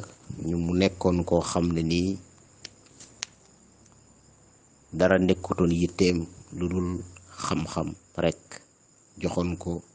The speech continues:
lépp ba mujj géeju lool ci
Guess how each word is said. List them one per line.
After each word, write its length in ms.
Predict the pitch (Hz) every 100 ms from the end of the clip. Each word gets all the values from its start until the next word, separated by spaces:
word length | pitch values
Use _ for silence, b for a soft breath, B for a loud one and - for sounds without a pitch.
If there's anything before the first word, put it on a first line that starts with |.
| -
lépp 340 | 82 98 - 160 - - _ _ _ _ _ - -
ba 40 | 85
mujj 240 | 87 90 82 78
géeju 260 | 95 87 85
lool 520 | 82 90 90 87 87 85 - - -
ci 240 | - 82